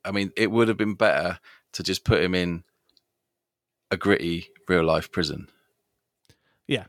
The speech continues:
Speaker 1: There's, there's
Speaker 2: Yeah,
Speaker 1: no
Speaker 2: yeah.
Speaker 1: need for it. There's no need for Magno boots. They could have easily have had him go to prison, speak to Castor Troy's brother, find out what he wants, find out that actually he's not got a face anymore 'cause Castor's got it, and stage a breakout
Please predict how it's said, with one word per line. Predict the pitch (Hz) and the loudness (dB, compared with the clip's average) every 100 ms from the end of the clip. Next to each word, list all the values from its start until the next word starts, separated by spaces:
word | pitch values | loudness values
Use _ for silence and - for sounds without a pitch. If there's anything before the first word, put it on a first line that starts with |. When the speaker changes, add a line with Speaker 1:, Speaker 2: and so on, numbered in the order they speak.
| - | -8
Speaker 1:
There's, | 98 90 - | -6 -6 -2
there's | 117 110 | 0 0
Speaker 2:
Yeah, | |
Speaker 1:
no | 110 | -2
Speaker 2:
yeah. | |
Speaker 1:
need | 104 110 98 | -2 -2 -2
for | - 87 62 | -4 -2 0
it. | 92 - - | -2 -4 -4
There's | 104 | -2
no | 104 101 | 0 0
need | 107 98 | 0 -2
for | 90 | 0
Magno | 90 82 82 | 0 0 -4
boots. | 87 92 - - - _ _ _ _ _ _ - | -4 -4 -6 -8 -10 _ _ _ _ _ _ 2
They | 98 | 2
could | - 95 | 2 -2
have | 90 | 0
easily | 104 90 92 | -2 -2 -2
have | 87 | -2
had | 92 | 0
him | 85 | 0
go | 85 110 | 4 2
to | 92 | 2
prison, | 98 87 90 90 - - _ - | 0 2 2 0 -6 -20 _ -8
speak | - - 117 98 | -6 0 0 0
to | - | -6
Castor | - 90 - - | -2 -2 -2 -6
Troy's | 90 85 | -4 -4
brother, | - 90 87 85 85 - _ _ _ _ _ | 0 2 4 2 2 -4 _ _ _ _ _
find | 113 107 | 0 2
out | 95 80 | 2 0
what | 82 | -2
he | 82 | -2
wants, | 87 85 76 - - - _ _ _ | 0 0 -2 -4 -4 -4 _ _ _
find | - 110 98 | 0 2 4
out | 90 - | 2 2
that | 80 82 | 0 0
actually | - 85 85 | -2 -4 -6
he's | 85 | -6
not | 82 60 | -8 -6
got | 67 | -6
a | |
face | - 92 - | -2 -2 0
anymore | 90 92 90 | -4 -4 -4
'cause | - - | -6 -6
Castor's | 98 92 - - | -2 -2 -2 -2
got | 98 | 2
it, | 95 92 - _ _ _ _ _ _ _ | 4 4 0 _ _ _ _ _ _ _
and | 98 90 | -4 -2
stage | - 90 - | 0 0 -2
a | |
breakout | 92 87 - 85 82 | -2 -2 -2 -2 -2